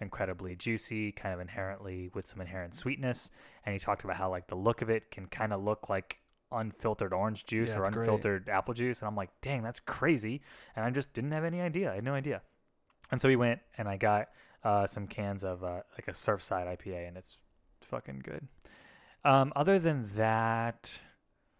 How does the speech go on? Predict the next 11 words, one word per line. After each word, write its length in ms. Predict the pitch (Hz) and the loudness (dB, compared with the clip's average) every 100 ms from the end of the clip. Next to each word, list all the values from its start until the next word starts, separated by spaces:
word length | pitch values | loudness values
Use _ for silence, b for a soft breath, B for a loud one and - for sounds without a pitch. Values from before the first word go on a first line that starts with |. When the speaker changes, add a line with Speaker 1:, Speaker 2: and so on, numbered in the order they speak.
| _ _ _ _ _ _ _ | _ _ _ _ _ _ _
Speaker 1:
pretty 160 | - 147 | 0 0
much 220 | 190 180 | 2 0
just 240 | - 147 147 | 0 0 0
listening 420 | 151 - 147 147 | 0 -2 -2 -4
to 240 | - 139 | -2 0
a 40 | 127 | 0
ton 460 | - - 131 135 - | -4 -2 0 0 -2
of 280 | 131 113 | -6 -6
podcasts 800 | - 113 113 - - 113 107 - - | 0 2 2 2 2 2 0 -8 -8
for 220 | - 101 | -4 -2
this 540 | 95 107 107 - - | 0 -2 0 -4 -10